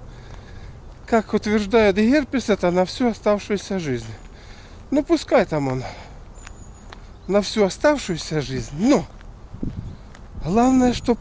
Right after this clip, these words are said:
он не показывал себя. Потому что герпес такая ерунда, которая, знаете, потихонечку тлеет в нашем организме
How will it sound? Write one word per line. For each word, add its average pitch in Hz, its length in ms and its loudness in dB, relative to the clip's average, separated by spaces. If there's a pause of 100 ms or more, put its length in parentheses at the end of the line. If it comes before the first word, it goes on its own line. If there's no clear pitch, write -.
(160)
он 233 200 6 (1300)
не 214 160 4
показывал 175 680 2
себя. 113 380 -8 (1300)
Потому 262 340 2
что 262 180 2
герпес 233 440 2
такая 226 440 2
ерунда, 247 520 4 (1080)
которая, 226 380 2
знаете, 226 380 2
потихонечку 240 1160 2
тлеет 214 680 0
в 208 80 -6
нашем 196 440 4
организме 202 680 0